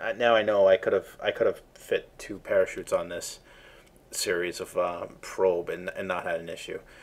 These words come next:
But anyway, it's a nice view of, uh, Eve and its purple glory.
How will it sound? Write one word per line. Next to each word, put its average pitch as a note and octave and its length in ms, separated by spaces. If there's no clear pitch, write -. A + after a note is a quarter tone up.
But - 240
anyway, C3 320
it's B2+ 200
a A2+ 40
nice G#2 260
view G#2+ 300
of, G2 280
uh, F#2 220
Eve G2+ 260
and F#2 100
its - 160
purple G#2 440
glory. G2 540